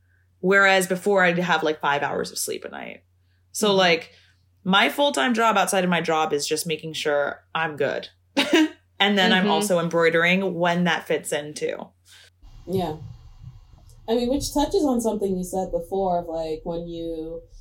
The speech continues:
Speaker 3: would used to work at other jobs and they call you outside of those times that you're not at work and you'd be like, "Okay, yeah, sure, I can come in and do all these crazy hours, even though I, you know." So now you're in a,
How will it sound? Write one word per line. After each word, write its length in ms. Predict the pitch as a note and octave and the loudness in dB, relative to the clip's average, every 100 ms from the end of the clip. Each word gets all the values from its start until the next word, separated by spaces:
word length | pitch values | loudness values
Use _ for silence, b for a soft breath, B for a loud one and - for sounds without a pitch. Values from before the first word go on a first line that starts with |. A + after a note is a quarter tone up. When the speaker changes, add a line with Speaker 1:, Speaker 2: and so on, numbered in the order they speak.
| b b b b - - - - | b b b b -20 -20 -20 -4
Speaker 3:
would 180 | F#3+ | -4
used 240 | F#3 F#3+ - | -2 -4 -4
to 80 | F#3 | -4
work 220 | F3+ F3 | -2 -4
at 80 | E3+ | -4
other 220 | E3 E3 | -4 -6
jobs 560 | E3 E3+ F3 F3 F3 E3+ | -6 -6 -4 -4 -4 -4
and 240 | D#3+ D#3 | -6 -6
they 120 | D#3+ D3+ | -6 -8
call 200 | - E3+ | -4 -2
you 160 | E3 E3+ | -2 -4
outside 420 | E3 E3+ F3+ E3 | -4 -4 -4 -4
of 60 | D#3 | -4
those 200 | E3 - | -6 -4
times 420 | E3+ E3 E3 E3+ | -6 -6 -10 -10
that 140 | E3+ E3+ | -10 -10
you're 140 | F3 | -8
not 200 | E3+ E3+ | -6 -4
at 120 | E3 | -2
work 440 | F3 F3+ F3 E3+ E3 | -2 -2 -2 -4 -8
and 260 | D#3 D#3+ D#3+ | -10 -10 -12
you'd 120 | D#3+ | -14
be 120 | E4 | -10
like, 200 | E3 - | -6 -6
"Okay, 560 | - C5 A#4 A4 G4+ G4 | -2 0 0 0 0 0
yeah, 160 | G4 F4+ | 0 -2
sure, 340 | F4+ F#4+ F4 | -2 0 2
I 60 | F4 | 0
can 220 | F4 A4 | -4 -2
come 240 | C#4+ B3 | -2 0
in 80 | A#3 A3 | 0 -2
and 160 | A3 G#3 | -6 -4
do 120 | G3+ | -2
all 240 | G3 F#3 F3+ | -2 -4 -8
these 180 | F3 | -14
crazy 380 | - E3 D#3 D3+ | -8 -8 -6 -10
hours, 480 | D#3 D#3 D#3 D#3 D#3 D#3 | -8 -6 -6 -6 -8 -12
even 180 | D#3+ | -14
though 180 | D#3+ D#3 | -14 -12
I, 120 | D#3 | -10
you 280 | D#3 D3+ D#3+ | -8 -8 -8
know." 300 | D#3 C#3 D3+ - _ _ | -12 -12 -14 -18 _ _
So 260 | - B3 B3 | -6 -4 0
now 260 | A#3 A3+ | 0 0
you're 240 | A#3 A#3+ A#3 | 0 0 0
in 80 | |
a, 80 | A3+ | 0